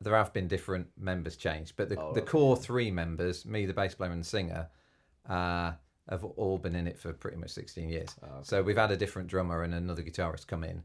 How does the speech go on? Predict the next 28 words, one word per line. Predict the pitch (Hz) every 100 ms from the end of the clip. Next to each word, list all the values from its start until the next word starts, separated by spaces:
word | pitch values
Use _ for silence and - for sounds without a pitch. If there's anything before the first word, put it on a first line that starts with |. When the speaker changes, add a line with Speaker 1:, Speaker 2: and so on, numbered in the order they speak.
| -
Speaker 2:
Ah, |
okay, | 95 85 - -
yeah. | - -
Speaker 1:
But | 95 95 -
even | 151 147 147
just | 135 131 - - _ _ _ _ _ _ _ _ _ _ -
keeping | 156 139 143 117
a |
relationship | 110 120 120 - 110 107
like | 98 95
that | 104
going | 82 104 95
for | -
sixteen | 90 90 - 87 90
years, | 104 85 85
it's, | 131 -
in | 101 147
Speaker 2:
Mm. |
Speaker 1:
some | 139 196
ways, | 156 101
it's | -
like | 123
a | 113
marriage, | 127 104 82 -
being | 101
in | 95
a | 87
band, | 85 76 98